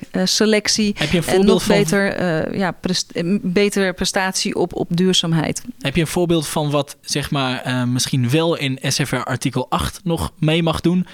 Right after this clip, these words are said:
Speaker 2: maar niet meer in S F R artikel negen?
Speaker 1: Eh, het, het, het, het punt met, met natuurlijk duurzaam beleggen is dat ze een, echt een bijdrage moeten leveren op een, op een, eh, op een,
Speaker 2: Actief.
Speaker 1: op een, ja.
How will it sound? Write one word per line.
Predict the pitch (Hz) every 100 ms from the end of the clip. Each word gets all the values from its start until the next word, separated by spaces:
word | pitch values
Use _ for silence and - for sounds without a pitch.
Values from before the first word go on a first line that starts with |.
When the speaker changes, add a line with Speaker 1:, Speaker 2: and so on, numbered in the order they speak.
| -
Speaker 2:
maar | - 139
niet | 165
meer | 156 139
in | 143 139
S | 139
F | -
R |
artikel | 131 127 135 127
negen? | 120 147 196 214 226 -
Speaker 1:
Eh, | - -
het, | 302
het, | 508 -
het, | -
het | - -
punt | 302 349
met, | 277 -
met | 240 233
natuurlijk | 220 220 190
duurzaam | 196 311 277
beleggen | 214 233 269
is | 254
dat | 233 220
ze | 220
een, | 202 196
echt | 214 -
een | 208 170 160
bijdrage | 214 233 180 170 156 170
moeten | 160 160
leveren | 156 160 - 151 151 -
op | 175
een, | 165 165 -
op | -
een, | 165 165 160
eh, | - 165 160 160 -
op | 160
een, | 170
Speaker 2:
Actief. | 170 160 - -
Speaker 1:
op | 180
een, | -
ja. | 190